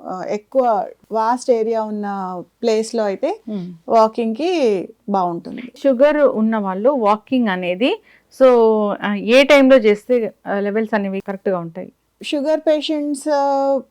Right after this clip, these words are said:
Speaker 1: వాకింగ్ అనేది అంటే నార్మల్ పాపులేషన్ కంటే డయాబెటీస్ ఉన్న వాళ్ళలో వాకింగ్ ఇంకా చాలా ఇంపార్టెంట్ అండి.
Speaker 2: Hmm.
Speaker 1: ఎందుకంటే ఫిజికల్ యాక్టివిటీనే బాడీలో బ్లడ్ షుగర్ లెవెల్స్ ని కంట్రోల్ చేస్తుంది.
Speaker 2: Hmm.
Speaker 1: So డయాబెటీస్ ఉన్న వాళ్ళు ఖచ్చితంగా మార్నింగ్ before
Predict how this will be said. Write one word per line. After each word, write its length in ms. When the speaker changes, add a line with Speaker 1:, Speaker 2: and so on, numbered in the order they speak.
Speaker 1:
వాకింగ్ 480
అనేది 680
అంటే 220
నార్మల్ 540
పాపులేషన్ 540
కంటే 320
డయాబెటీస్ 560
ఉన్న 220
వాళ్ళలో 480
వాకింగ్ 440
ఇంకా 200
చాలా 320
ఇంపార్టెంట్ 480
అండి. 180
Speaker 2:
Hmm. 100
Speaker 1:
ఎందుకంటే 440
ఫిజికల్ 460
యాక్టివిటీనే 720
బాడీలో 540
బ్లడ్ 240
షుగర్ 300
లెవెల్స్ 360
ని 60
కంట్రోల్ 400
చేస్తుంది. 520
Speaker 2:
Hmm. 560
Speaker 1:
So 120
డయాబెటీస్ 540
ఉన్న 200
వాళ్ళు 300
ఖచ్చితంగా 640
మార్నింగ్ 540
before 260